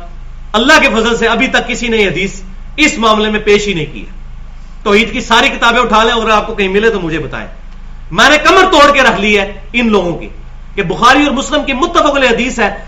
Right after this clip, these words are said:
جب صحابہ کرام کو دھوکے سے شہید کیا گیا، ستر صحابہ کو، انہوں نے مرتے وقت کہا تھا، "اے اللہ، ہمارے نبی کو ہمارے حال کی خبر کر دے،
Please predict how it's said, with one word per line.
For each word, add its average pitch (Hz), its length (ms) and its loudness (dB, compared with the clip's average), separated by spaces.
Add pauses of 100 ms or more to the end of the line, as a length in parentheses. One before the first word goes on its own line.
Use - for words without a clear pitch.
(180)
جب 240 220 2
صحابہ 220 240 2 (100)
کرام 240 360 4
کو 208 340 0
دھوکے 214 300 0
سے 262 140 0
شہید 196 340 -2
کیا 208 160 2
گیا، 196 140 0
ستر 202 340 -6
صحابہ 131 380 -6
کو، 104 120 -10 (560)
انہوں 294 260 4
نے 294 120 4
مرتے 277 400 2
وقت 320 240 2
کہا 202 180 6
تھا، 196 160 2 (320)
"اے 339 160 6
اللہ، 320 380 6
ہمارے 269 340 6
نبی 254 120 0
کو 254 120 0
ہمارے 220 320 4
حال 185 220 2
کی 196 120 -6
خبر 196 240 -2
کر 226 200 2
دے، 220 120 4